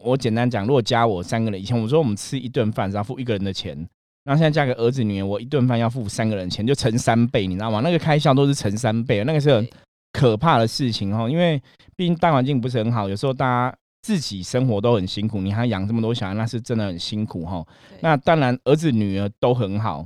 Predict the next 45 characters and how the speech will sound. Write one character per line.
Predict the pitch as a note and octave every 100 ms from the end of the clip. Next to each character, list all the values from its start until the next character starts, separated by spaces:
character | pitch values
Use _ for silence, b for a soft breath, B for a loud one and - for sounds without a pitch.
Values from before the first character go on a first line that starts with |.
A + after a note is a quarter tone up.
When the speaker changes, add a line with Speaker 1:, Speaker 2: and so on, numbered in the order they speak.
| - _ _
Speaker 1:
所 | - C#4
以 |
神 | F#3+ D#3
明 | E3+
的 | D#3+
角 | C#3 B2+ A#2
度 | D3+
应 | D3
该 | C#3
是 | C3
要 | C#3
这 | B2+ B2+
样 | G2+
子 |
看。 | F#2+ A#2+ F2+ G#2
我 |
觉 | A#2+ G#3
得 | A3
其 | - D3+
实 | D3+ D3+
今 | D#3+
天 | E3+
也 |
是 | A#2+ B2
可 | A#2
以 |
从 | G2+ G#2+
这 | A#2
样 | A#2
一 | G#2+
个 | G#2 G2 F#2
新 | - C#3 C#3
闻 | G#2
来 | G2+
跟 | G#2 A2+
大 |
家 | A2+
聊 | G#2+ G2
聊， | G2
就 | C#3+
是 | C#3+
神 | C#3 A#2
明 | A#2 A#2+
机 | B2 A#2+
身 | A#2+ A2